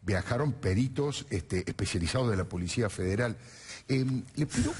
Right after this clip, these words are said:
una reflexión más a ustedes dos y ahora vamos a un corte y después hablamos un poquito de las elecciones, salvo que, este, hay algún tipo de novedad. Pero un poco el cierre, la conclusión de todo esto, doctora, de esta noche tan, que no vamos a olvidar nunca.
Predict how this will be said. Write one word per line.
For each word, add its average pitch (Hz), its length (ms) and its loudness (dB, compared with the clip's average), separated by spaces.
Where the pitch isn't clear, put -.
una 220 180 4
reflexión 147 560 0
más 165 340 0
a 113 80 0
ustedes 131 320 0
dos 165 180 2
y 135 80 2
ahora 131 200 0
vamos 135 200 0
a - 20 2
un 117 80 2
corte 151 260 -4
y 120 40 2
después 107 280 0
hablamos 110 340 0
un 101 80 -2
poquito 101 400 -4
de 98 60 0
las 87 120 0
elecciones, 120 580 0
salvo 113 280 0
que, 107 380 2
este, 104 200 0
hay 107 100 4
algún 104 320 2
tipo 95 280 0
de 90 80 2
novedad. 85 480 2
Pero 95 240 0
un 139 120 2
poco 147 460 0
el 107 120 0
cierre, 131 360 2
la 113 80 2
conclusión 113 580 0
de 131 80 2
todo 107 340 2
esto, 85 220 -2
doctora, 85 380 0
de 101 80 4
esta - 160 0
noche 107 220 0
tan, 101 600 2
que 117 100 0
no 123 120 4
vamos 139 200 2
a 113 40 2
olvidar 117 300 0
nunca. 101 420 0